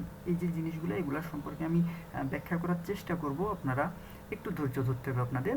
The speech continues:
তো ফার্স্টে আমাদের প্রথম কাজ হচ্ছে এই সোর্স প্যাকেজের ভেতর প্যাকেজ ডিক্লেয়ার করা। যে আসলে প্যাকেজ বলতে আমরা বোঝাচ্ছি ফোল্ডার, যে কোন ফোল্ডারের ভেতর আমাদের, আহ, এই জাভার, আহ, যে,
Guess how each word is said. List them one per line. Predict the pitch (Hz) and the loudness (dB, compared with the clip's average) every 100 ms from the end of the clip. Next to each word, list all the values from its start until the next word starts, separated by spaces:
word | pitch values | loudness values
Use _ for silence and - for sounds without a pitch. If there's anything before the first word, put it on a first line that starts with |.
| 269 - - - - | 0 -8 -14 -12 -8
তো | 160 143 - - | -4 -2 -4 -4
ফার্স্টে | 190 180 - 240 160 175 | -2 -4 0 2 4 4
আমাদের | 170 170 180 - - - - - - - | 6 6 4 -2 -10 -14 -14 -14 -14 -4
প্রথম | 196 233 240 | -2 -2 -4
কাজ | - 190 170 | 0 0 0
হচ্ছে | 190 - | -4 -2
এই | 175 180 | 2 2
সোর্স | 175 - 185 - - | 2 0 -2 -4 -2
প্যাকেজের | 170 190 190 196 | 0 2 2 2
ভেতর | 170 170 185 269 - 202 | 2 0 0 -2 -6 -6
প্যাকেজ | 190 226 214 170 | -4 -4 -4 -2
ডিক্লেয়ার | 170 165 147 123 | -2 0 2 2
করা। | 123 131 123 120 - - - - - - | 0 -2 -4 -4 -10 -16 -14 -14 -12 -4
যে | 135 | -2
আসলে | 127 - 190 - | -2 -4 -4 -4
প্যাকেজ | 156 196 190 | -2 0 0
বলতে | 196 202 208 | 0 -2 -2
আমরা | 202 | 0
বোঝাচ্ছি | 190 180 202 - | 0 0 -2 -6
ফোল্ডার, | 180 156 143 123 120 - - - - | -4 0 0 0 -2 -6 -12 -14 -8
যে | 139 147 - | -6 -4 -2
কোন | 185 202 | 0 0
ফোল্ডারের | 196 175 165 180 190 | -2 0 2 4 2
ভেতর | 190 202 214 | 0 -2 -2
আমাদের, | 175 156 160 202 | 0 0 2 0
আহ, | - - - - - 143 135 131 120 - - | -2 -12 -14 -12 -2 2 2 0 -4 -10 -2
এই | 180 180 175 170 156 139 | 2 4 4 2 -2 2
জাভার, | 143 135 165 185 - - | 4 4 4 4 2 -4
আহ, | 151 143 135 131 | -2 2 2 0
যে, | 131 127 | 0 0